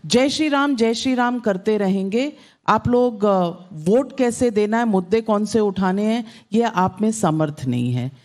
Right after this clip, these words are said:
ये जो एंगर है, ये जो गुस्सा है राहुल गांधी का, ये पब्लिक, अ, किस कॉन्टेक्स्ट में देखे?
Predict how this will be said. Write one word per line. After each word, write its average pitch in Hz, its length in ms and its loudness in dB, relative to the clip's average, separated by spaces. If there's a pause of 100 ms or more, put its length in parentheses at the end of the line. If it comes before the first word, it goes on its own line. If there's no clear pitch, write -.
(340)
ये 320 140 2
जो - 460 -2 (120)
एंगर 226 460 2
है, 143 360 -4 (140)
ये 214 140 0
जो 226 140 -2
गुस्सा 180 560 -4
है 190 420 -2
राहुल 147 340 0
गांधी 131 400 -2
का, 123 280 -6 (1000)
ये 285 240 0 (880)
पब्लिक, 233 580 0
अ, 214 260 0 (480)
किस 277 160 -2
कॉन्टेक्स्ट 180 680 -2
में 143 160 -4
देखे? 117 260 -10